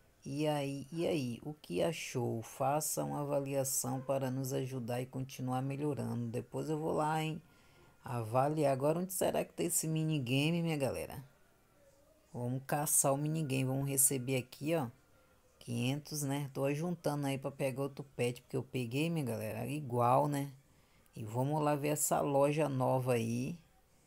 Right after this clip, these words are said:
Ó, que gracinha, minha galera. Eu tenho outros também. Vou mostrar aqui pra vocês aqui, ó. Clica aqui na patinha, ó.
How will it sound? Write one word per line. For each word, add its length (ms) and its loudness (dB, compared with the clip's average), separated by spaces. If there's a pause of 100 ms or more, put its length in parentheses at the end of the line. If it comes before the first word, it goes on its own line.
(300)
Ó, 340 -4
que 200 -8
gracinha, 1200 0
minha 220 -2
galera. 580 -10 (180)
Eu 140 -8
tenho 240 -4
outros 500 -2
também. 440 -2
Vou 120 -4
mostrar 380 -4
aqui 140 -10
pra 160 -4
vocês 500 -6
aqui, 400 -6
ó. 100 -4 (520)
Clica 260 -8
aqui 220 -6
na 160 -2
patinha, 760 -4
ó. 120 -4